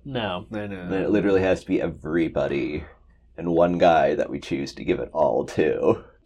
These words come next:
Speaker 1: Yeah.
Speaker 2: And then they're gonna fight over who the one guy is, and other people are gonna fight and say, "No, I want my money."
Speaker 1: I earned this.
Speaker 2: Yeah. I didn't say it was a solution. It's just how I feel sometimes.
Speaker 1: Oh, I feel ya.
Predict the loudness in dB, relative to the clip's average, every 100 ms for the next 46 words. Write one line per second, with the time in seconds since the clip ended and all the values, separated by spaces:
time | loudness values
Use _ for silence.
0 | -18 -10 -4 -4 -6 -8 -6 -2 0 -2
1 | -6 _ _ 6 8 8 6 6 8 8
2 | 6 4 4 4 4 4 2 2 2 0
3 | 0 0 -2 -4 -4 -4 -2 -2 0 2
4 | 2 2 2 0 0 4 8 10 10 8
5 | 4 4 2 -2 -2 -2 -2 2 2 2
6 | 0 0 6 8 10 10 12 10 10 10
7 | 10 10 6 2 -10 -8 -6 -6 -6 -8
8 | -12 -16 _ _ -8 -2 2 6 8 6
9 | 2 -2 -4 -4 -4 -8 -12 -14 -16 _
10 | _ _ -12 -12 -6 -2 6 6 6 2
11 | -2 2 0 -2 -8 -6 -4 -4 -6 -20
12 | -20 _ _ -20 -20 -20 _ _ _ _
13 | -20 _ _ -20 -20 -14 -10 -8 0 4
14 | 4 4 2